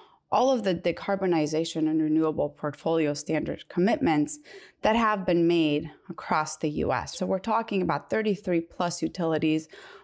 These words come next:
with multi-state footprints that have committed to decarbonization goals.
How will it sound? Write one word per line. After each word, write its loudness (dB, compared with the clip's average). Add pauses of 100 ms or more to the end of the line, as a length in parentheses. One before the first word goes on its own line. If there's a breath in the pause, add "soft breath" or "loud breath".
(120)
with 0
multi-state 0
footprints -4
that -2
have -6
committed 0
to -10
decarbonization 0
goals. 0